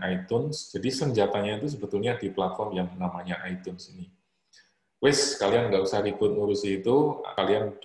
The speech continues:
ngurusi artis saja, kalian ngurusi konten aja, biar saya yang mengurusi pembayarannya, biar saya yang ngurusi security-nya,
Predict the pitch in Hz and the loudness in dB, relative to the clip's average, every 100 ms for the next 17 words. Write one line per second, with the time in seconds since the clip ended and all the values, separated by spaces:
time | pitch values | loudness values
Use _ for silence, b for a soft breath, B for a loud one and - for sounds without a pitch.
0 | - 104 101 98 107 92 92 - 110 - | -10 -2 0 0 0 2 2 0 -2 -4
1 | - 87 107 123 - 92 92 95 92 92 | -8 -4 0 2 0 -4 -4 -4 -6 -8
2 | 90 92 90 90 90 90 87 - 117 139 | -6 -6 -4 -4 -4 -8 -6 -2 0 0
3 | - B B B - 98 92 92 87 107 | -4 B B B -2 0 2 0 0 2
4 | 110 92 90 87 87 90 - 92 90 90 | 4 2 0 -2 -4 -4 -6 -6 -4 -2
5 | 87 85 82 87 117 131 127 - - - | -2 -2 -4 -6 -4 -2 -2 -2 -2 -4
6 | 90 85 82 85 85 87 - - 85 85 | -6 -6 -8 -12 -12 -10 -12 -10 -8 -6
7 | 85 85 85 107 123 | -8 -10 -6 -4 -4